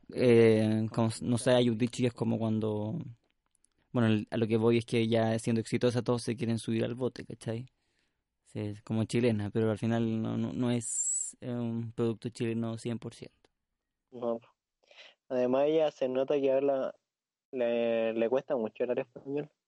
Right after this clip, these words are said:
Speaker 2: Como que no habla muy bien español y en inglés.
Speaker 1: Como un Spanglish.
Speaker 2: Sí, pero en in-, cuando habla inglés es como muy fluida para hablar. Pero en
Speaker 1: Sí,
Speaker 2: español
Speaker 1: po.
Speaker 2: como que habla muy... Español.
Speaker 1: Porque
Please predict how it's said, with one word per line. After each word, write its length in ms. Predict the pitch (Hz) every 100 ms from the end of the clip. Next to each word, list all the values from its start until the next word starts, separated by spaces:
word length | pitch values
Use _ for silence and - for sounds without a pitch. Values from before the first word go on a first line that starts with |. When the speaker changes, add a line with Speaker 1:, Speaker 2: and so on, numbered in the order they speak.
| _ _
Speaker 2:
Como 180 | 131 127
que 680 | 123 123 123 123 120 120 120
no 100 | 123
habla 240 | 135 147
muy 140 | 156 156
bien 160 | 165
español 400 | 165 165 165 190
y 160 | 175 147
en 100 | 135
inglés. 380 | 127 127 147 -
Speaker 1:
Como 160 | 120
un 160 | 123 127
Spanglish. 760 | 120 143 135 107 101 - - _ _ _ _ _ _ _ _
Speaker 2:
Sí, 280 | _ 135 - _ _ _ _
pero 160 | 123 123
en 80 | 127
in-, 140 | 123
cuando 260 | 127 131 139
habla 180 | 156
inglés 400 | 175 170 185 214 -
es 180 | 147 -
como 180 | 147 139
muy 160 | 135 151
fluida 400 | - 165 170 165
para 200 | 165 156
hablar. 260 | 131 107 - _ _ _ _ -
Pero 140 | 123
en 120 | 123 131
Speaker 1:
Sí, 120 | 135
Speaker 2:
español 220 | 143 156
Speaker 1:
po. 80 | -
Speaker 2:
como 200 | 110 123
que 420 | 127 123 123 123 - _
habla 240 | 131 131 131
muy... 680 | 131 143 143 147 147 143 - _ _ _ _ _ _ -
Español. 420 | 135 - 120 113
Speaker 1:
Porque 600 | 117 - 127 123 123 123